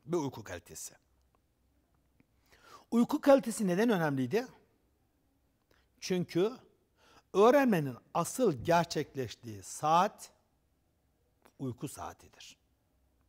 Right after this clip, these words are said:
rem uykusuna girdiğimiz saatlerdir. Yani doksan dakikada bir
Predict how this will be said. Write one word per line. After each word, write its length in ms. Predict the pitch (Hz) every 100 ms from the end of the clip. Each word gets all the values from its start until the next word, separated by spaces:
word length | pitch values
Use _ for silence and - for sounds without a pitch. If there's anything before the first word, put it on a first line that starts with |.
| _ _ _ _ _ _ _ _ _ - _ -
rem 260 | 165 294 294
uykusuna 640 | 220 175 - 185 214 - - _ _ _ _ _
girdiğimiz 500 | 180 190 160 185 190
saatlerdir. 920 | - 135 123 - 123 110 - - - _ _ _ -
Yani 520 | 233 294 233 208 - - - _ -
doksan 460 | 170 - 247 294 180
dakikada 380 | 165 160 139
bir 240 | 151 202